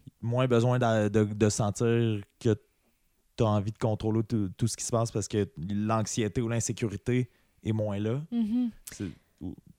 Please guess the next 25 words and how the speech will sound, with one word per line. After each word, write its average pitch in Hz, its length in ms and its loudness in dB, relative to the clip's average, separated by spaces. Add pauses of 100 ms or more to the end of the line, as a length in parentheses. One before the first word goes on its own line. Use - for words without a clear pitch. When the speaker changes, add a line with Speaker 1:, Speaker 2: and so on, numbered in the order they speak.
Speaker 1:
qu'est-ce 104 180 -4
que 101 80 -2
tu - 140 -8
penses 113 320 -4
que, 90 160 -4
ce - 160 -12
que 90 140 -2
c'est, 113 320 -6 (120)
la 95 140 0
raison 90 220 0
pour 98 80 -4
laquelle 95 260 -4
t'es, 95 200 -4
t'es 95 320 -6 (380)
plus 120 200 0
en 127 100 2
mesure 113 280 0
de 120 80 4
le 107 60 2
contrôler ? 92 420 -4 (880)
Speaker 2:
Je - 80 -8
pense 349 140 0
Speaker 1:
de - 60 2
Speaker 2:
que - 20 -4
je - 40 -4